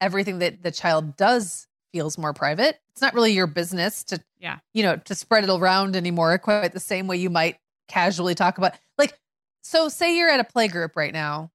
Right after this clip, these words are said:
Speaker 1: with your, your two-year-old and your friend's two-year-old, and your two-year-old's having a tantrum right in front of you, and you can turn to the other mom and say, "Yeah, she does that sometimes."
Speaker 2: Yeah. <laughs>
Speaker 1: "Two-year-olds, right?"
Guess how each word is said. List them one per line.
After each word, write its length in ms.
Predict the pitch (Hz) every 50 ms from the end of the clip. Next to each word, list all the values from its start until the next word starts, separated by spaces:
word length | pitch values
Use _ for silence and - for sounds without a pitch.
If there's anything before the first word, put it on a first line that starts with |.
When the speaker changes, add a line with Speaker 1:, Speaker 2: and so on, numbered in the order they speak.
| _ _ -
Speaker 1:
with 240 | 190 196 196 - -
your, 420 | 202 190 185 185 180 175 160 - _ _ _ _ _ _
your 200 | - 202 190 190
two-year-old 720 | - - - 247 220 180 160 131 117 143 - - 196 - - _ _ _ _ _ -
and 240 | 196 190 185 - - _ -
your 280 | 185 180 170 160 160 160
friend's 380 | _ - 196 175 175 175 170 -
two-year-old, 600 | - - 139 127 127 113 - - - - - - _ _ _ _ _ _ _ -
and 140 | 202 196
your 140 | 202 226 254
two-year-old's 520 | - - - 269 254 240 220 202 196 185 -
having 320 | 214 185 180 180 175 175
a 60 | 170
tantrum 560 | - - 233 220 185 - - 147 139 156 165 170
right 220 | 175 202 220 233
in 80 | 214 214
front 240 | - 214 190 185 180
of 80 | 165
you, 240 | 143 131 143 175 196 _ _ _ _ -
and 160 | 202 196 190
you 100 | 196 208
can 160 | - 247 220
turn 220 | - - 190 185 185
to 60 | 190
the 120 | 190 190
other 120 | 185 190 180
mom 200 | 180 180 180 180
and 100 | 175 -
say, 300 | 202 180 180 180 - _ _ _
"Yeah, 460 | - 233 269 302 254 175 165 170 170 175 _ _ _ _ _ _ _ _ _ _ -
she 200 | - - 240 220
does 220 | 247 254 240 190
that 220 | 175 156 147 131 -
sometimes." 440 | - 165 151 151 - 156 147 151
Speaker 2:
Yeah. 680 | 208 170 175 175 165 - - _ _ _ _ _ 220 - - - - - 240 - - 240
<laughs> 120 | - -
Speaker 1:
"Two-year-olds, 580 | - 247 247 269 277 262 226 185 175 175 165 -
right?" 420 | 190 190 180 190 220 269 294 -